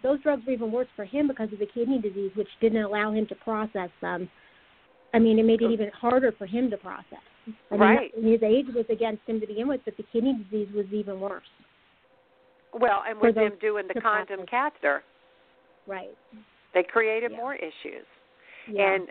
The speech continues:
Speaker 2: they
Speaker 1: Yeah.
Speaker 2: will come in and look at the, um, I don't know what the bag is called where the urine goes into, but
Speaker 1: Yeah.
Speaker 2: they come in and they look at that and they look to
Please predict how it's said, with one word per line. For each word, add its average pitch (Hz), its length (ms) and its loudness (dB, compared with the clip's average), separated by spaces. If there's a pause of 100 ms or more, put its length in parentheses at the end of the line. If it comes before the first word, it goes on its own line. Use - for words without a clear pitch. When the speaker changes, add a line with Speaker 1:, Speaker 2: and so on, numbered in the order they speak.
Speaker 2:
they 208 100 2
Speaker 1:
Yeah. 226 60 2
Speaker 2:
will 254 160 -6
come 254 300 2
in 185 440 -4
and 180 260 -6
look 208 320 0
at 190 260 0
the, 175 440 0 (760)
um, 160 480 0 (1500)
I 165 140 0
don't 160 120 -4
know 160 80 -8
what 165 140 -4
the - 60 -6
bag 156 300 2
is 156 60 -10 (100)
called 156 300 2
where 160 240 0
the 151 300 -4
urine 170 320 0
goes 156 220 0
into, 160 300 -2 (380)
but 180 160 2 (120)
Speaker 1:
Yeah. 202 140 4
Speaker 2:
they 185 200 0
come 240 240 0
in 202 300 0
and 185 160 -4
they 175 120 -2
look 240 280 -2
at 220 140 -6
that 170 380 2
and 175 140 -2
they 180 120 -2
look 202 260 0
to 196 120 -6